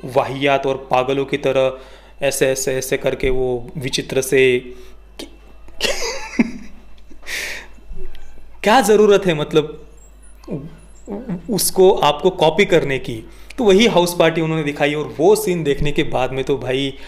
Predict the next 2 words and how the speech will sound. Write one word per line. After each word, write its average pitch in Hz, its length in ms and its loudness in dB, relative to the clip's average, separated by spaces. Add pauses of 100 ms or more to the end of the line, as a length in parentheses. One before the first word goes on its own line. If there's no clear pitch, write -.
(960)
<sighs> - 1160 0
आगे 165 420 6